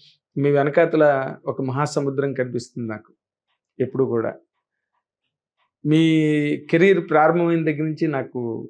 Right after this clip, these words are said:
దాదాపుగా తెలుసు, దాదాపుగా. ఏమి ప్రయాణాలు, ట్రైన్లు, ఏరోప్లేన్లు, కార్లు,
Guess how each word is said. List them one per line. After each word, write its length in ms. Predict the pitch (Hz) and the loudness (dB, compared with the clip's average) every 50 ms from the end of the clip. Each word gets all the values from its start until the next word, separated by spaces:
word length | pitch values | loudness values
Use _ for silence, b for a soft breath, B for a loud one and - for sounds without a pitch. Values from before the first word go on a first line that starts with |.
| _ - | _ -2
దాదాపుగా 540 | 123 127 127 135 143 147 143 143 151 143 143 | 2 4 4 6 6 4 4 4 2 2 2
తెలుసు, 360 | 135 139 120 113 - - - - _ _ _ _ _ - | 2 0 -2 -4 -6 -10 -16 -18 _ _ _ _ _ -4
దాదాపుగా. 540 | 139 - - - 110 107 - - 113 113 123 - _ _ _ _ _ _ _ _ _ _ _ _ _ _ _ _ _ _ _ _ _ _ _ _ _ _ 127 | 0 0 2 2 2 2 0 -2 -6 -10 -10 -10 _ _ _ _ _ _ _ _ _ _ _ _ _ _ _ _ _ _ _ _ _ _ _ _ _ _ 0
ఏమి 360 | 135 147 156 170 175 175 165 | 4 6 6 6 6 4 2
ప్రయాణాలు, 1080 | 170 170 - 139 143 147 160 160 156 156 151 147 147 147 147 147 147 143 139 127 - - - | 2 2 2 4 6 6 6 6 4 4 2 2 2 0 0 0 0 0 -2 -2 -4 -4 0
ట్రైన్లు, 760 | 139 135 139 147 160 156 156 160 160 160 156 151 139 131 123 | 2 4 4 4 4 2 2 2 2 2 2 0 0 -2 -2
ఏరోప్లేన్లు, 1120 | 127 131 139 147 151 147 147 156 151 156 156 160 160 160 165 165 160 156 147 139 131 - - - | -2 0 2 2 2 2 2 2 2 2 2 0 -4 -2 0 0 0 0 -2 -2 -6 -6 -2 2
కార్లు, 580 | 123 127 135 147 160 165 160 165 165 165 156 | 4 4 6 6 4 4 4 2 2 2 2